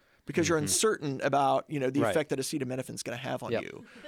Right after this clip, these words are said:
Speaker 1: right? Because you know what? Acetaminophen has different effects for everyone.
Speaker 2: Yes.
Speaker 1: Right? Within some margin. This is why you get drugs approved that then kill people, right? There's uncertainty,
Speaker 2: Mm-hmm.
Speaker 1: right? And so,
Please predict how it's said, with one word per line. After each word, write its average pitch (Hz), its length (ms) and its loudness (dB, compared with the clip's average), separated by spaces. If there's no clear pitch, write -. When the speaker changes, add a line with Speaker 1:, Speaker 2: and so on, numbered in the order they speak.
Speaker 1:
right? 156 260 2
Because 185 180 -4
you 214 80 0
know 214 100 4
what? 240 100 4
Acetaminophen 202 540 0
has 180 140 -2
different 160 300 -2
effects - 240 -4
for - 140 -6
everyone. 165 480 -6
Speaker 2:
Yes. - 500 -10
Speaker 1:
Right? 131 340 2
Within 160 300 0
some 156 160 -2
margin. 180 520 -4
This 156 180 0
is 170 120 -2
why 147 300 4
you 156 140 -2
get 160 200 0
drugs 165 280 2
approved 139 360 -2
that 147 100 -2
then 156 160 -2
kill 196 220 -2
people, - 440 -12
right? 135 200 -4
There's 143 160 -4
uncertainty, 156 680 -6
Speaker 2:
Mm-hmm. 95 440 -10
Speaker 1:
right? 135 320 -2
And 151 160 -6
so, 160 560 0